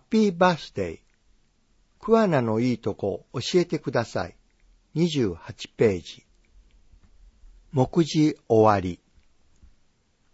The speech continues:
きらり桑名人。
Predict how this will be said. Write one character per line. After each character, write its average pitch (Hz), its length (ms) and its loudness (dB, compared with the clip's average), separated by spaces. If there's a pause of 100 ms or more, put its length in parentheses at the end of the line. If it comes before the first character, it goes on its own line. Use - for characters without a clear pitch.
(1200)
き - 160 2
ら 196 160 8
り 117 180 0
桑 117 320 2
名 107 160 -2
人。 90 380 -12